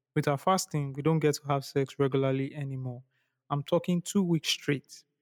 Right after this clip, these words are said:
No touching, nothing. It's been terrible, and I haven't been thinking straight anymore. Guys, I've been very patient with her.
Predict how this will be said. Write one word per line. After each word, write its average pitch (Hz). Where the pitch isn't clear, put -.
No 165
touching, 151
nothing. 135
It's 147
been 143
terrible, 175
and 147
I 143
haven't 170
been 143
thinking 156
straight -
anymore. 139
Guys, 147
I've 147
been 143
very 180
patient 160
with 131
her. 139